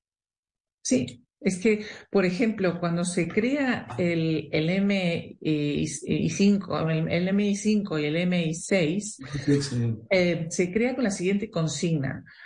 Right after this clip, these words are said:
Speaker 1: mm, proteger los intereses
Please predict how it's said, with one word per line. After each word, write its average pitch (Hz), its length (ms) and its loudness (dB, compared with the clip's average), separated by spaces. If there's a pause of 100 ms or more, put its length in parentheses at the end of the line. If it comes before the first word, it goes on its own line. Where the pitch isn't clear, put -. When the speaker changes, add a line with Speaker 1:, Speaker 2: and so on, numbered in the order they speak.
(120)
Speaker 1:
mm, 180 840 0
proteger 185 720 0
los 175 180 -2
intereses 180 840 -2